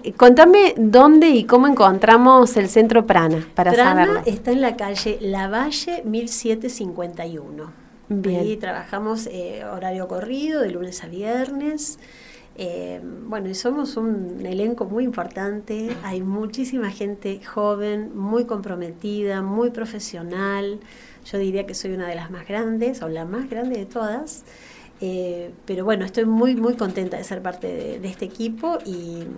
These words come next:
Speaker 2: bueno, y estamos abiertos a, a, a la comunidad de Río Cuarto para ofrecerles el mejor de los servicios.
Speaker 1: También están en Instagram.
Speaker 2: Por supuesto, Prana, eh, guion bajo, eh, ay,
Speaker 1: A
Speaker 2: se
Speaker 1: ver,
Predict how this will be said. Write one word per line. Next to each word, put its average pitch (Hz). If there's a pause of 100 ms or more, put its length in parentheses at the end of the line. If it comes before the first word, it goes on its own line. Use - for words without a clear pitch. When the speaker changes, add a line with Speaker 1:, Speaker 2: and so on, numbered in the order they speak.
(220)
Speaker 2:
bueno, 247
y 180
estamos 190
abiertos 196
a, -
a, -
a 175
la 170
comunidad 170
de 202
Río 185
Cuarto 214
para 175
ofrecerles 208 (460)
el 185
mejor 185
de 185
los 185
servicios. - (320)
Speaker 1:
También 269
están 233
en 254
Instagram. 185
Speaker 2:
Por 180
supuesto, 240
Prana, 214 (320)
eh, 170
guion 180
bajo, 247 (600)
eh, 170 (180)
ay, 247 (520)
Speaker 1:
A 185
Speaker 2:
se 180
Speaker 1:
ver, 214